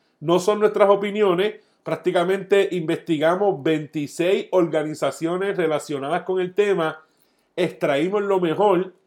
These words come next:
y uno de los descubrimientos más interesantes es que estas pruebas, doctor, estas pruebas para, para ver las formas de desinfectar equipos,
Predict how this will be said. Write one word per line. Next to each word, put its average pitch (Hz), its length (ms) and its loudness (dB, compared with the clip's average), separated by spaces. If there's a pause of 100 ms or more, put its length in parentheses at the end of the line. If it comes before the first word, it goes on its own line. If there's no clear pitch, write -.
(400)
y 196 240 8
uno 185 280 8
de 220 60 12
los 220 140 8
descubrimientos 208 680 0
más 202 380 0
interesantes 190 720 2
es - 60 -10
que 180 200 2
estas 170 280 -2
pruebas, 202 540 2 (260)
doctor, 160 440 2
estas 185 240 0
pruebas 196 360 2
para, 175 460 4 (300)
para 160 240 6
ver 165 140 6
las 190 180 4
formas 190 300 -2
de 190 80 6
desinfectar 180 640 2
equipos, 165 480 -4